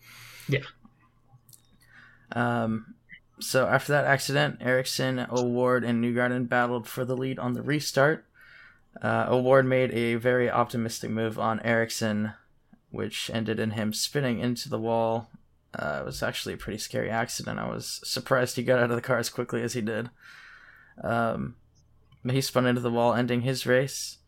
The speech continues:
Speaker 2: Uh, that caused a second red flag. Uh, I forgot to mention there was a red flag after the Rosenqvist and Kirkwood accident. Uh, so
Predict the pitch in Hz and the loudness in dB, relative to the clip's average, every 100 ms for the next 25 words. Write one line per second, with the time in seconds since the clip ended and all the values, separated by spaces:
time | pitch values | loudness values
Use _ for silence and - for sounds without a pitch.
0 | - _ _ _ _ _ - - 107 98 | -20 _ _ _ _ _ -10 -4 -2 -2
1 | 95 - - 123 110 107 107 - - 104 | -2 -6 -4 -2 0 -2 -4 -8 -6 -4
2 | 104 104 - - _ _ - - 135 110 | -4 -6 -10 -14 _ _ -2 2 2 4
3 | 117 - 117 113 117 123 67 - - - | 0 2 2 2 2 -2 -6 -8 -8 -6
4 | 107 - 113 107 - 110 104 101 104 104 | -6 -4 -6 -6 -4 -4 -2 -2 -4 -4
5 | 107 107 - 113 120 113 117 - 117 123 | -2 -2 -2 -2 0 0 -4 -4 -4 0
6 | 120 120 120 127 120 - - - - 117 | 0 0 -4 -4 -4 -4 -8 -10 -6 -6
7 | - 127 120 135 131 120 - 139 147 156 | -4 -4 0 -2 -2 -4 -2 -2 -2 -4
8 | - - _ - - - - - 110 110 | -8 -20 _ -20 -20 -14 -12 -8 -4 -2
9 | 110 107 - 113 107 80 87 | -2 -4 -2 0 2 0 -4